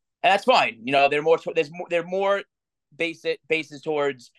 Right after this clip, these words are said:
models, athletes, stuff like that. That, I get an email, says, "Hey, um, contract terminated." And I'm like, "What did I do?" And then I saw that Monster bought him out and all this. Okay, you know, I was like, "Shit."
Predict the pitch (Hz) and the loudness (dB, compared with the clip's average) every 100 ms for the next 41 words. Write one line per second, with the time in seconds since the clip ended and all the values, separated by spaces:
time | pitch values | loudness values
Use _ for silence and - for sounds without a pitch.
0 | _ 139 151 151 143 143 139 147 143 143 | _ 2 4 4 4 2 -2 -4 -4 -6
1 | 147 139 131 127 123 185 117 - _ _ | -10 -6 -6 -6 -2 -2 -2 -10 _ _
2 | _ _ _ _ _ _ _ _ - 175 | _ _ _ _ _ _ _ _ -2 2
3 | 196 196 180 175 180 180 190 190 185 180 | 2 0 -2 2 2 0 -2 -2 -2 -4
4 | 160 147 180 180 175 170 143 143 139 135 | -6 -4 -4 -2 -4 -6 -4 -2 -2 -6
5 | 135 139 _ _ _ 151 151 143 _ 180 | -14 _ _ _ _ -16 -16 -20 _ -4
6 | 156 123 117 _ _ _ _ _ _ _ | -4 -8 -12 _ _ _ _ _ _ _
7 | _ _ _ 139 143 135 165 143 131 220 | _ _ _ -2 -2 0 0 0 0 0
8 | 165 - 147 143 131 156 143 123 127 127 | 0 -4 -4 -4 -2 -2 -2 -4 -6 -10
9 | - 107 117 135 185 185 190 _ 117 117 | -12 -12 -4 2 4 4 2 _ -14 -12
10 | 113 - - - _ _ _ _ - 247 | -14 -16 -20 -20 _ _ _ _ 0 4
11 | 180 165 165 147 147 135 139 131 - - | 2 2 -2 0 0 0 -2 -6 -10 -6
12 | 277 151 | -4 -4